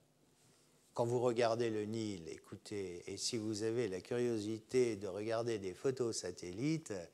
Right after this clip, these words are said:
il y a une voie nord-sud, Soudan-Égypte. Et si vous regardez, il y a des voies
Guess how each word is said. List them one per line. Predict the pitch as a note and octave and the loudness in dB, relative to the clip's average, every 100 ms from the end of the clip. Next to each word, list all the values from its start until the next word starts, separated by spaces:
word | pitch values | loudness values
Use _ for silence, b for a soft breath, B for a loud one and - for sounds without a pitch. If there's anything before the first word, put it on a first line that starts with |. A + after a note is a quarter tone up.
| B B B B - | B B B B -2
il | |
y | A#2+ | 0
a | |
une | B2 B2 | 2 0
voie | B2 B2 A2 | 0 2 0
nord-sud, | G2 C3 A2 - C#3+ D3+ D3 G#2 | 0 -2 -2 -2 0 0 0 -2
Soudan-Égypte. | F#2 - - A#2 C3+ C3 A#2 G2+ G2+ - - - - _ _ _ _ _ _ _ _ _ _ _ B B B | 0 -2 -2 0 0 0 -4 -6 -10 -14 -20 -20 -20 _ _ _ _ _ _ _ _ _ _ _ B B B
Et | - | -4
si | G#2 - | 0 2
vous | D3 C3 | 4 6
regardez, | A2+ A2+ A2 A2 B2 D3 | 6 4 4 4 6 6
il | C#3+ | 6
y | A2 | 2
a | |
des | G#2 A2 | 2 0
voies | A2+ C3+ B2 | 2 2 2